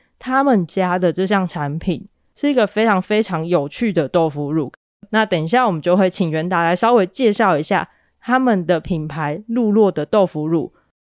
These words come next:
鹿呢，它是一个，呃，露水的露，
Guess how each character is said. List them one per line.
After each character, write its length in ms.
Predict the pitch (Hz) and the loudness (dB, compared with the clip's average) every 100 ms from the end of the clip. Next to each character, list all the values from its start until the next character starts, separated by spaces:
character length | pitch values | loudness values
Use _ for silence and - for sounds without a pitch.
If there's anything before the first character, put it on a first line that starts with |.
| _ _ _ _ _ _ _ | _ _ _ _ _ _ _
鹿 260 | - 330 277 | 0 2 4
呢， 200 | 214 196 | 4 2
它 220 | 202 220 | 0 -2
是 260 | - 226 202 | -2 -2 -2
一 140 | 185 | -4
个， 400 | - 190 170 165 _ _ | -2 0 0 -2 _ _
呃， 180 | - 180 | -2 0
露 160 | 247 277 | 2 2
水 180 | 185 | 0
的 140 | 147 151 | -2 -2
露， 340 | 185 190 - | 2 2 0